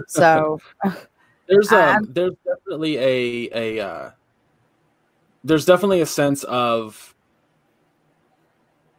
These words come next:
Speaker 2: like, I'm not, I'm not taking it off the table that Hydra's involved some way. Um, it's very possible that, like, when sword,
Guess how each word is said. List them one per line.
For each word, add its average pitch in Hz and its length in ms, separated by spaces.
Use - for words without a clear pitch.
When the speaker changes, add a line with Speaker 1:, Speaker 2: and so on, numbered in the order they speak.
Speaker 2:
like, 151 180
I'm 185 140
not, 175 280
I'm 202 180
not 240 240
taking 202 360
it 175 100
off 156 240
the 147 80
table 147 440
that 143 200
Hydra's 135 500
involved 104 520
some 120 280
way. 98 140
Um, 113 520
it's 151 200
very 175 280
possible 156 640
that, 123 220
like, 113 400
when 165 280
sword, 170 560